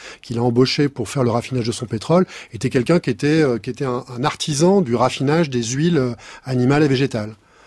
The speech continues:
Euh, donc en fait, c'est pour ça qu'on peut dire que le pétrole, d'une certaine façon, euh, s'est offert, euh, a été offert en quelque sorte, euh, par la nature. Et sa propriété, euh, principale de générosité, on la retrouve dans l'expression « or noir », puisqu'en fait, euh, le, le pétrole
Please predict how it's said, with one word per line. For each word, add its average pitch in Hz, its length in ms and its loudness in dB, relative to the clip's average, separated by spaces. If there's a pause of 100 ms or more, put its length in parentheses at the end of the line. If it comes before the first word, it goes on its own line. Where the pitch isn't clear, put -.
(360)
Euh, 127 260 -4
donc 135 200 0
en 135 80 0
fait, 196 260 2
c'est - 160 -4
pour 123 120 -8
ça 180 140 2
qu'on 139 160 -2
peut 127 140 -4
dire 170 240 2
que - 80 -6
le 123 80 2
pétrole, 156 340 0
d'une 131 140 -2
certaine 127 300 -6
façon, 170 400 0 (480)
euh, 110 260 -8
s'est - 460 0
offert, 180 580 2 (480)
euh, 117 240 -12
a 131 120 -8
été 131 160 2
offert 151 360 4
en 135 60 0
quelque 127 240 -4
sorte, 139 360 -6
euh, 107 500 -8
par 120 100 -8
la 117 80 -4
nature. 113 380 -4 (400)
Et 135 100 -6
sa 143 140 0
propriété, 151 580 2
euh, 120 260 2
principale 139 720 -2
de 107 100 -6
générosité, 135 720 2
on 190 60 4
la 127 80 2
retrouve 120 260 -6
dans 127 60 -4
l'expression « 131 540 -6
or 117 180 -2
noir », 160 340 2 (400)
puisqu'en 127 300 0
fait, 160 320 0
euh, 120 260 0
le, 120 160 0
le 127 140 -4
pétrole 160 460 0